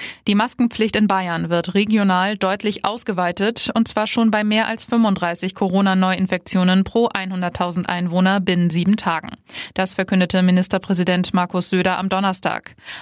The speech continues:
Auch für Kontakte und Gastronomiebesuche wurden strengere Regeln verkündet. Twitter und Facebook haben Biden kritischen Artikel blockiert. U-S-Präsident Donald Trump sowie zahlreiche Politiker und Journalisten haben Facebook und Twitter dafür verurteilt, dass sie den Zugang zu einem kritischen Artikel in der New York Post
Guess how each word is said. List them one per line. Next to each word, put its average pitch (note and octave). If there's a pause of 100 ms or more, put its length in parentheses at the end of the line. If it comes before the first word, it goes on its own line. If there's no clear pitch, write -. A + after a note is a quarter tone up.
Auch F#3+
für G3
Kontakte G3
und G#3
Gastronomiebesuche G3+
wurden F#3+
strengere F#3
Regeln E3+
verkündet. - (1200)
Twitter B3
und A3
Facebook G3+
haben F3
Biden G3+
kritischen G3+
Artikel G#3
blockiert. - (720)
U-S-Präsident G#3+
Donald G3
Trump -
sowie E3+
zahlreiche F#3
Politiker G3
und A3+
Journalisten G#3
haben G3+
Facebook A3+
und G#3+
Twitter A#3
dafür F#3
verurteilt, F#3
dass G3+
sie G#3
den G3+
Zugang A#3+
zu -
einem G3+
kritischen A3+
Artikel A3
in G3+
der G3+
New G3+
York G3+
Post -